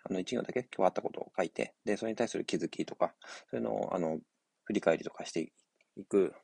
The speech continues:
そういうことをしてみましょうっていうことなんですけど、うん、ちょっと、まあ、音声でやっちゃおうかなと思って、私ちょっとなかなか書けない、書けないというか、うん、文章書くことになると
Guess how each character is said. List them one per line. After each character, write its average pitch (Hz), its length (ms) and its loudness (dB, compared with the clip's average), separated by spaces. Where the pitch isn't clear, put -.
そ 110 80 0
う 110 80 4
い 113 80 4
う 110 100 2
こ 120 120 -4
と 120 80 2
を 104 60 0
し - 40 -8
て - 80 -2
み 82 60 2
ま 92 80 0
し - 60 -2
ょ 117 40 0
う - 20 0
っ - 40 -4
て - 80 -16
い - 0 -
う - 20 -20
こ - 100 -6
と - 60 -10
な - 80 -14
ん - 20 -20
で - 60 -16
す - 40 -14
け - 80 -8
ど、 165 120 0
う 143 140 0
ん、 101 60 -4
ち - 80 -2
ょ - 20 2
っ - 20 2
と、 107 220 0
ま - 100 0
あ、 - 60 2
音 127 120 6
声 226 120 0
で - 80 2
や - 60 -2
っ - 40 -16
ち - 80 2
ゃ 95 40 4
お - 40 2
う - 20 -6
か - 120 2
な 76 120 -8
と - 220 -14
思 - 140 -8
っ - 20 -10
て、 - 260 -12
私 - 220 -6
ち - 60 -8
ょ - 20 -14
っ - 20 -20
と - 160 -2
な 98 80 -6
か 120 80 2
な 110 80 0
か 107 100 -4
書 107 120 0
け 113 80 0
な 113 80 0
い、 - 60 -8
書 - 60 -18
け - 100 0
な - 60 -4
い - 100 -8
と - 60 -20
い - 40 -20
う - 20 -20
か、 - 160 -2
う 90 80 -2
ん、 80 100 -4
文 104 80 4
章 - 60 -4
書 - 60 -2
く 92 140 6
こ - 160 -4
と - 60 -12
に - 60 -4
な - 40 -6
る - 60 -20
と - 80 -20